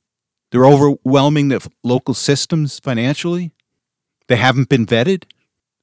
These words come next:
And again, this is not about where they come from. This is about whether the ruling class gets the consent of the people. And they have not done that.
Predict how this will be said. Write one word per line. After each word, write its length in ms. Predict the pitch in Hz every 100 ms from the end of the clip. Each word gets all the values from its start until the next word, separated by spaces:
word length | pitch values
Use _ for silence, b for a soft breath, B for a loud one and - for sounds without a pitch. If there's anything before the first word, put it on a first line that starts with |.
| _
And 160 | 147 143
again, 240 | 156 135
this 160 | 175 180
is 120 | 135
not 280 | 151 135 - -
about 460 | 113 120 107 - _ -
where 300 | 117 120 104
they 140 | 98
come 240 | - 131
from. 300 | 151 - 76 - _ _ _ _ _ _ _ _
This 200 | 156 156
is 120 | 123
about 420 | 120 - 107 101 - _ -
whether 480 | 113 117 110 92 - _ _ -
the 80 | 113
ruling 440 | 117 170 160 104
class 380 | - 101 85 -
gets 260 | 110 -
the 120 | - - -
consent 460 | 101 - 113 -
of 80 | 87
the 80 | -
people. 480 | - 127 - - - _ _ _ _ _ _ _ _ -
And 100 | 101
they 60 | 98
have 180 | 104 95
not 240 | 92 90
done 200 | 110 113
that. 180 | 71